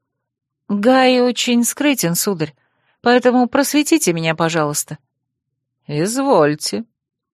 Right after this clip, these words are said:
Ваш брат, насколько мне известно, намеревался избавить горячи от Тиксы. По крайней мере, так указано в договоре, экземпляр которого получил Эрдал гильдии Рейзеров в Бероле.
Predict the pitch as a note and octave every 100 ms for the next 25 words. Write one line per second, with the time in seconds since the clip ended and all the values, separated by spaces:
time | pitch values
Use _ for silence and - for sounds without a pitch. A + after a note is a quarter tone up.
0 | _ _ _ - F3+ D4+ A#3 D3+ C#3 C3+
1 | F3 F#3 F3 - D3 D3+ D3 C#3 B2+ B2
2 | A#2 C3 - A#3 B3 E3 C#3+ C3+ C#3+ D#3
3 | F#3 F3+ C#3+ C#3+ C#3 C#3 C#3 D3+ D3+ -
4 | B3+ A#3 A#3 - C#4+ - - _ _ _
5 | _ _ C#3+ D#3 B3 B3+ B3 C4+ C4 C4
6 | B3 B3+ B3+ B3+ A#3 A#3 A#3 G#3+ A3+ A3+
7 | A#3 D4 G#3 B2+ C3+ C#3+ D#3 E3 D3 -
8 | C#3+ D#3 E3 F#3 F3+ D3+ C3+ D#3+ E3 -
9 | D#3+ D#3 D3 D3 C#3 D3 D#3+ E3 G#3 G#3
10 | G#3 G#3+ G#3+ A3 G3+ G#3+ G#3 C3+ G#2